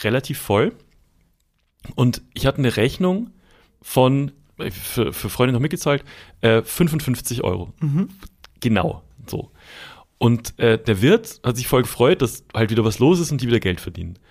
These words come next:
Speaker 1: Und dann hab ich gesagt, "Ich hab hier einen Gutschein."
Speaker 2: Mhm.
Speaker 1: Und dann ist dem alles aus dem Gesicht gefallen. Und ich hab dann, ich hab's nicht gecheckt in dem Moment, ne, und hab dann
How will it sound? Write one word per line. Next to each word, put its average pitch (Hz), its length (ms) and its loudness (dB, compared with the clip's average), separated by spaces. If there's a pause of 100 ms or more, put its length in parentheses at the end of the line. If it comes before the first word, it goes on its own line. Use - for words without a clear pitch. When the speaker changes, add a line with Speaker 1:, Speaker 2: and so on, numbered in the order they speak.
(360)
Speaker 1:
Und 104 160 -2
dann 135 100 4
hab 175 80 4
ich 170 100 0
gesagt, 147 320 2 (120)
"Ich - 120 -4
hab 101 80 0
hier 117 120 2
einen 120 60 4
Gutschein." 147 520 2 (600)
Speaker 2:
Mhm. 160 140 0
Speaker 1:
Und 147 120 4
dann 185 160 2
ist - 260 -6
dem 156 240 -2 (440)
alles 208 380 0
aus 180 200 -2
dem 165 100 -2
Gesicht 151 320 -6
gefallen. 87 420 -4 (640)
Und 117 120 4
ich - 100 2
hab 135 120 2
dann, 143 240 2
ich - 80 -10
hab's - 160 -4
nicht 175 140 -2
gecheckt - 260 -2
in 110 80 -2
dem 95 100 -4
Moment, 92 300 -4
ne, 117 120 0
und 147 120 -2
hab 135 160 0
dann 113 280 2